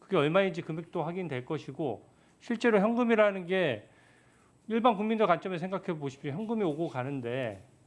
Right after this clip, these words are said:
이게 지금 뭘 어떻게 규명해서 증여세를 신고를 했다는 것도 의문이고,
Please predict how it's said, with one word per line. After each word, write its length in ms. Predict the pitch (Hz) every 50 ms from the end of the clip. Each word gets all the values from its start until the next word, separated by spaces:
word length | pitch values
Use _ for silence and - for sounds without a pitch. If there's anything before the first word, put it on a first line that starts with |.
| _ - - - _ _ _ -
이게 280 | 151 165 196 180 165 -
지금 460 | - 175 156 180 175 165 147 127 127 - - _ _ - - _ _ _ _ _ -
뭘 160 | 151 190 196
어떻게 440 | 160 123 - - 214 190 - 233 196
규명해서 720 | - 175 170 170 180 175 175 170 156 - 175 165 160 147 127
증여세를 560 | - 160 165 165 151 - 160 139 143 139 123
신고를 380 | - - 196 175 180 170 160
했다는 320 | 139 151 - 175 170 165 147
것도 260 | 139 127 - - 139 127 127
의문이고, 680 | 143 160 165 170 151 131 113 - 170 139 107 - -